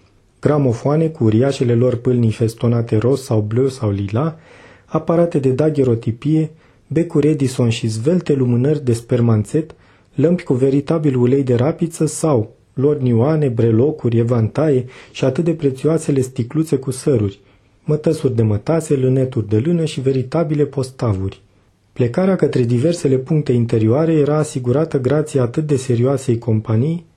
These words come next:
C F Stevenson Racket, de trei ori pe zi, cu peste treizeci de kilometri pe oră. Sergentul Dumas trecuse aproape nevămuit. Ba, unul dintre funcționarii gării, Denis Papin,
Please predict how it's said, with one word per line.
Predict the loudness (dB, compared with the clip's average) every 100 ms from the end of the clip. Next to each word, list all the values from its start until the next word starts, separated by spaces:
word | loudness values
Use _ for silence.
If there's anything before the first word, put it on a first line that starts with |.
| _
C | -6 0 2 0
F |
Stevenson | -2 -4 0 0 2 0 2
Racket, | 0 0 -2 -4 -12 -20 -12
de | -6
trei | -4 0 2
ori | 2
pe | 2 0
zi, | 2 0
cu | -2
peste | -2 -2 0 -2
treizeci | 0 0 0 0 -2
de | -2
kilometri | -2 0 0 0 -2
pe | -4 0
oră. | 2 0 -4 _ _ _ _ _ _ _ _ _ _ _
Sergentul | -4 -2 0 0 2 0
Dumas | 2 2 2 0
trecuse | -2 -2 -4 -2
aproape | -2 0 -2 0
nevămuit. | 0 0 0 2 0 -4 -16 _ -20 -20 _ -2
Ba, | -2 0 0
unul | 2 2 2
dintre | 2 0 2
funcționarii | 0 0 0 0 0 2 0
gării, | 0 2 0
Denis | 0 0 0 -2
Papin, | -4 -2 -2 -2